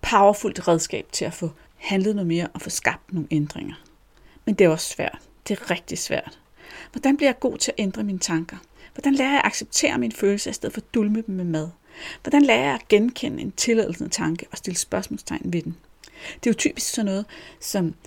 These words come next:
der vil være en del af et coachingforløb. Fordi mange af os, vi har aldrig lært det. Vi har lært at skøjte forbi alt det der, og ignorere det, og s-, og, hvad hedder sådan noget,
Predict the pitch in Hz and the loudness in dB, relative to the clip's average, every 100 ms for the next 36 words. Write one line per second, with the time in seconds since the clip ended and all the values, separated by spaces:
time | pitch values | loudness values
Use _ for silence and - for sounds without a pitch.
0 | - - 175 170 170 170 180 180 - 185 | -8 -2 0 2 0 4 6 6 2 -6
1 | - 175 160 - - 160 - - - - | 0 0 0 -4 -6 -8 -8 -12 -20 -20
2 | _ _ _ _ - 285 254 277 254 - | _ _ _ _ -8 -6 -2 0 -2 -4
3 | 254 202 196 254 262 339 339 269 - _ | -4 -4 -4 -4 -4 -6 -8 -14 -14 _
4 | _ - - - - - 269 277 254 262 | _ -20 -20 -20 -2 2 2 2 0 -2
5 | - - - - _ - 220 - _ - | -4 -10 -20 -20 _ -6 -6 -6 _ -10
6 | - - - 277 320 320 - 226 240 - | -2 0 2 4 6 4 2 0 2 0
7 | - - 175 - - _ - - 240 247 | 0 0 0 -2 -10 _ -8 2 2 4
8 | 277 - 262 - 254 - - 220 202 185 | 4 4 2 0 -2 -4 -4 -2 -2 -2
9 | - _ - - - 214 208 - 190 | -6 _ -20 -18 -8 -2 -2 -2 -4